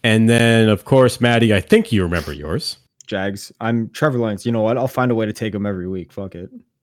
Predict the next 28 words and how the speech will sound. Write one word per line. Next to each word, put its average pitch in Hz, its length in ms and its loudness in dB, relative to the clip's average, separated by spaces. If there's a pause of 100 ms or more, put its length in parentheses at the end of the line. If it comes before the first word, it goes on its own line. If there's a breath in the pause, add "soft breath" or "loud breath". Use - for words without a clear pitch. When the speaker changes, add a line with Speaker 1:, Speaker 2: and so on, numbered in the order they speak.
(220)
Speaker 1:
That 110 180 4
is 101 100 0
correct. 104 400 2
Maddie 104 400 4
picked - 360 -2
the 92 140 0
Tony 107 320 2
Khans 117 540 2
over 95 340 0
the 90 260 -4
Indianapolis 92 540 -2
Colts, 131 340 2
and 98 120 2
the 87 40 -2
Tony 95 260 2
Khans 90 360 0
came 92 180 -2
away 90 160 0
with 87 100 -2
the 90 80 -4
victory 87 320 -4
there. 87 200 0
So 95 160 0
both 160 240 2
Maddie 185 280 6
and 147 100 8
I 143 160 6
are 107 220 4